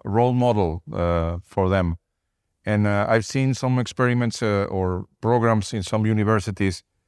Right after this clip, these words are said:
that develop, uh, some, like, a, a godfather, uh,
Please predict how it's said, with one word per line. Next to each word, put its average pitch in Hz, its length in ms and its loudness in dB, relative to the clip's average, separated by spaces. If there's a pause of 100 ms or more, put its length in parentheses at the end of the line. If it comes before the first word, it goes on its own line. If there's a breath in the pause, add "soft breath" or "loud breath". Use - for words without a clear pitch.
(320)
that 104 160 4
develop, 113 580 2
uh, 98 380 2
some, 110 340 0
like, 107 240 2
a, 95 420 2 (720)
a 92 180 -4
godfather, 117 840 2 (160)
uh, 90 480 0